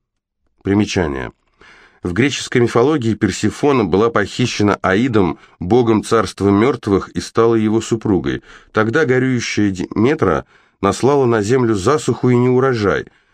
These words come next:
и верховный бог Зевс был вынужден приказать Аиду вывести Персифону на свет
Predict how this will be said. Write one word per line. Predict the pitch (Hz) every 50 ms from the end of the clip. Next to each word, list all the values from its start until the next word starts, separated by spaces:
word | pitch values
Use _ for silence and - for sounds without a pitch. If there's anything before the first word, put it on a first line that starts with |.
| _ _
и | - 85
верховный | 85 98 90 - - 120 117 110 101 101 98 95 95
бог | 85 85 87 104 98 90 - -
Зевс | 80 73 80 117 147 151 - - - _ _ _ _ _ _
был | - 107 101 98
вынужден | 90 92 123 135 127 113 101 101 107 107 -
приказать | - 101 95 - 101 92 104 113 104 -
Аиду | 101 95 101 107 117 110 107 101 92 - _ _ _ _
вывести | - 82 98 123 120 104 - - - 87
Персифону | 78 - 87 76 - - 95 - - 101 92 87 85
на | 82 82 82 82
свет | - - 92 107 139 156 -